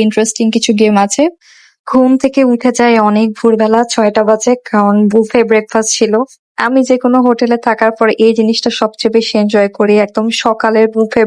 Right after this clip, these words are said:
ব্রেকফাস্ট ফ্রিতে। আমি যাওয়ার পরে আগে ডেজার্ট সেকশনে যাই, ডেজার্ট এবং বেকারি সেকশনে। এখানে গিয়ে দেখি অনেক মজার মজার মাফিন ছিল। আমি বেকারি সেকশন থেকে অনেক কিছু ট্রাই করেছি, যেমন ক্রসেন্ট, ডোনাট, তারপর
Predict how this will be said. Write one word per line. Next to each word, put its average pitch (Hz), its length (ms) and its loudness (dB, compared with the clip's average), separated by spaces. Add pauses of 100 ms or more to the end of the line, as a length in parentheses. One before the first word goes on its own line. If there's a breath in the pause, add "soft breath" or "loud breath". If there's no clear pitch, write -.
ব্রেকফাস্ট 208 540 -2
ফ্রিতে। 214 340 0 (500)
আমি 240 240 2 (140)
যাওয়ার 220 280 2 (100)
পরে 233 160 2 (120)
আগে 214 160 0 (120)
ডেজার্ট 202 340 0 (100)
সেকশনে 214 460 -2
যাই, 202 160 0 (100)
ডেজার্ট 202 400 0
এবং 208 140 0 (120)
বেকারি 202 340 0 (120)
সেকশনে। 208 440 0 (140)
এখানে 214 200 0 (100)
গিয়ে 208 160 4 (100)
দেখি 208 300 0 (200)
অনেক 208 180 0 (140)
মজার 202 300 0
মজার 208 240 0 (120)
মাফিন 202 360 2 (120)
ছিল। 208 180 0 (400)
আমি 247 140 0 (120)
বেকারি 226 300 2 (100)
সেকশন 220 280 0 (120)
থেকে 220 180 -4 (100)
অনেক 196 220 0
কিছু 214 240 -2
ট্রাই 196 160 0 (100)
করেছি, 196 300 0 (100)
যেমন 202 280 0
ক্রসেন্ট, 196 520 0 (140)
ডোনাট, 196 460 2 (200)
তারপর 190 280 -2